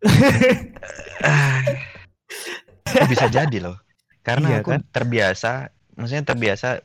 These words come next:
Speaker 1: lima tahun aku diposesifin, nggak punya temen gitu.
Speaker 2: Terus nyaman.
Speaker 1: Terus tiba-tiba,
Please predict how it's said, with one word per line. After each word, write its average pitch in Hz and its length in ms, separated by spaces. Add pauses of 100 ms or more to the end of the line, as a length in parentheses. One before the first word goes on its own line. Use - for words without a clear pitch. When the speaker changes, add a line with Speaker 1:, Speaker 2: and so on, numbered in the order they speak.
(180)
Speaker 1:
lima 110 280
tahun 101 380
aku 113 180
diposesifin, - 680
nggak 92 140
punya 101 180
temen 101 400
gitu. 92 260 (180)
Speaker 2:
Terus - 280
nyaman. 123 680
Speaker 1:
Terus - 280
tiba-tiba, 110 880